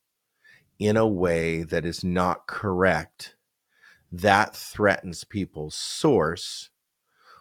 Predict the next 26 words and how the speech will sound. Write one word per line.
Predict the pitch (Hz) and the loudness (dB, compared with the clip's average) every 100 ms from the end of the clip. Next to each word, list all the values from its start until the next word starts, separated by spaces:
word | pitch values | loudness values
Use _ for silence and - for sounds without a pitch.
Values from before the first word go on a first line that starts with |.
| _ | _
which | 101 104 - | -2 -2 -2
threatens | - - 117 123 98 90 - | -10 2 6 6 2 -8 -6
their | 85 | -6
conviction, | - - 80 76 101 107 - 80 73 71 - _ _ _ _ _ _ _ - | -6 -10 -12 -4 -4 -2 -6 -6 -8 -10 -16 _ _ _ _ _ _ _ -6
which | 92 - | -4 -4
threatens | - - 95 - 80 73 | -8 2 2 2 -4 -6
their | 85 76 | -4 -4
resilience | 78 76 71 78 76 73 78 - - - - _ _ _ - | -6 -8 -6 -6 -6 -10 -12 -14 -14 -16 -20 _ _ _ -12
in | 78 | -10
adversity. | 76 67 71 73 - - - - _ _ _ _ _ _ _ _ _ _ _ - - - - | -10 -10 -12 -12 -14 -16 -18 -20 _ _ _ _ _ _ _ _ _ _ _ -20 -20 -20 -8
And | 95 | -6
so | - 104 | 2 4
when | 104 95 | 4 2
people | - 123 110 | 0 0 2
then | 98 90 | 2 0
face | - 98 87 - | 0 0 0 -2
adversity, | 78 73 90 92 - 71 69 69 - _ _ _ _ - | -6 0 2 2 0 -4 -6 -12 -16 _ _ _ _ -6
they | 85 | -4
have, | 76 95 90 76 | -2 0 0 0
they're | 92 | -2
just | 82 85 - | -2 -6 -2
like | 85 - | -2 -2
in | 80 | -6
a | 78 | -6
watery | 76 80 78 76 73 | -4 -2 -2 -4 -6
slough. | - - 80 71 69 | -6 -4 -4 -4 -8